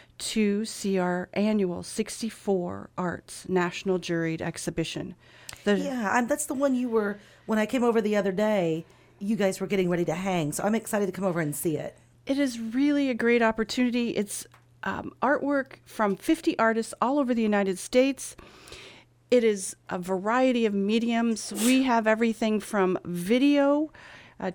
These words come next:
Speaker 1: two D, three D, painting, drawing, ceramics, sculpture, mixed media, fiber. Um, we, we just love this show,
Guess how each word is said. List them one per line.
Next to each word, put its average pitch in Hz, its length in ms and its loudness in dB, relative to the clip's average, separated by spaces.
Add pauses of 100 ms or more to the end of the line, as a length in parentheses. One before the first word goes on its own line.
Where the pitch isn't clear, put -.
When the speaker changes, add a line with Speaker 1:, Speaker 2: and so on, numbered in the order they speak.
(100)
Speaker 1:
two 285 240 6
D, 262 340 0
three 240 540 -2
D, 226 260 0
painting, 240 720 -2
drawing, 202 920 -2
ceramics, 220 1040 -4
sculpture, 196 800 -6
mixed 226 460 -4
media, 196 580 -2
fiber. 226 840 2 (800)
Um, 180 320 -8 (160)
we, 247 440 -2 (120)
we 226 260 -2
just 233 260 -4
love 208 420 0
this 214 160 2
show, 208 720 0